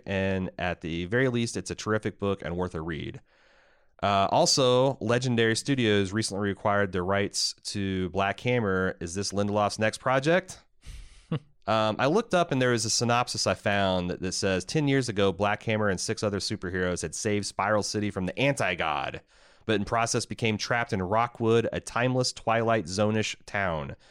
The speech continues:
Speaker 1: Shortly after heroes arrive, Black Hammer dies. In the present, the six heroes live on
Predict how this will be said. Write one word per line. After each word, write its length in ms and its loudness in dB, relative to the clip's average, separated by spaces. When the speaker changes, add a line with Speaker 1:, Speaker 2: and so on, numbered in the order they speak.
Speaker 1:
Shortly 300 2
after 180 -2
heroes 320 2
arrive, 380 2
Black 240 0
Hammer 180 0
dies. 500 2
In 120 -6
the 80 -4
present, 400 -2
the 80 -8
six 240 -6
heroes 420 0
live 240 0
on 300 2